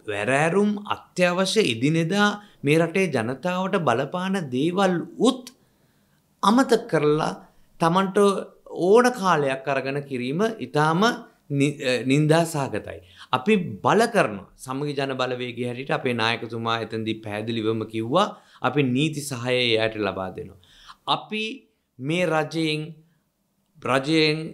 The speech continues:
ඉල්ලීමක් කරනවා, බලපෑමක් කරනවා, කරුණා කරලා මේ අයට වන්දි ලබා දෙන්න. ජීවිතයක් හානියක් සිදු වෙලා තියෙනවා. ඒ විතරක් නෙමේ අනිත් මේ රටේ අහිංසක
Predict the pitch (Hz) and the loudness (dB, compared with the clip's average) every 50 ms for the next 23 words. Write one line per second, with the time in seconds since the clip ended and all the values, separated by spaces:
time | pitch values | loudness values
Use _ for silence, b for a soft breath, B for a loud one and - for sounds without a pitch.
0 | - - _ - 135 147 170 180 175 190 190 185 170 165 160 160 - 160 139 135 | -16 -14 _ -2 0 2 2 2 2 2 2 4 4 2 2 0 -2 -4 -2 -2
1 | 139 135 135 131 127 120 110 104 127 127 147 180 180 208 196 185 170 156 143 127 | 0 0 0 0 0 -2 -2 0 2 2 2 2 2 2 0 0 0 0 -2 -4
2 | - - - 113 113 113 113 117 117 - - - 143 165 170 170 170 151 135 135 | -4 -6 -8 -6 -4 -4 -4 -6 -6 -8 -12 -8 -4 -4 -2 0 0 2 2 2
3 | 147 156 151 151 - 147 131 131 127 123 117 110 113 113 B B B B B B | 2 0 -2 -4 -6 -8 -6 -6 -4 -2 -2 -2 -2 -4 B B B B B B
4 | B _ - 117 120 127 131 139 147 147 156 151 160 160 - 165 B B B B | B _ -6 -4 -2 2 2 4 4 6 6 4 4 2 0 -4 B B B B
5 | B _ _ - 110 117 123 127 135 135 - 143 131 127 123 120 107 104 113 117 | B _ _ -2 0 2 2 2 0 0 -2 -4 -4 -4 -6 -8 -6 -4 -4 -2
6 | 123 120 123 117 113 113 110 110 107 107 98 101 98 98 92 98 110 120 127 131 | -2 -4 -4 -2 -2 -2 0 0 -2 -2 -2 -6 -8 -10 -10 -6 -4 -2 -2 -2
7 | 131 131 139 139 127 127 - - 135 135 131 135 135 131 131 - - - - - | -2 0 0 -2 -2 -4 -6 -8 -6 -4 -2 -2 -2 -4 -6 -8 -14 -18 -14 -12
8 | 135 131 139 139 139 139 139 - 156 156 160 160 170 160 b b b b b - | -6 -2 0 2 2 2 0 -2 -4 -6 -6 -8 -10 -10 b b b b b 0
9 | 123 143 151 165 170 165 156 139 139 135 - - 123 120 120 117 117 113 - b | 2 2 2 0 -2 -4 -6 -6 -6 -8 -8 -10 -8 -8 -6 -6 -6 -8 -10 b
10 | b b b b _ 120 123 139 151 160 160 165 160 - - _ _ _ _ - | b b b b _ -2 0 0 0 0 -2 -4 -8 -18 -20 _ _ _ _ -6
11 | 120 123 131 135 131 135 135 - 139 127 127 127 - - - 107 113 131 143 147 | -4 0 0 2 2 0 0 0 0 0 0 0 -2 -6 -8 -6 -4 -2 -2 -2
12 | 131 139 139 123 | -2 -4 -4 -4